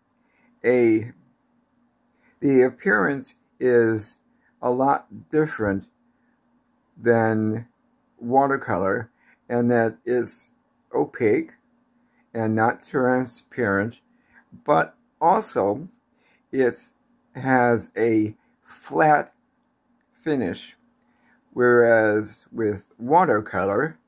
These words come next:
it's very transparent, and you can see the white of the paper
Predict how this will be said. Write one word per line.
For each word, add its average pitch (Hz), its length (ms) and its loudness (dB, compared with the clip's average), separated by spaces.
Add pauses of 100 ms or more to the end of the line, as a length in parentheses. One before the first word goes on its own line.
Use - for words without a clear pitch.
(440)
it's - 440 -6 (120)
very 117 760 0 (760)
transparent, 123 1200 -2 (360)
and 135 180 -2
you 147 140 2
can 151 320 -8
see 180 560 -6 (640)
the 123 440 -2
white 151 500 0
of 120 300 0
the 110 320 0
paper 131 720 -2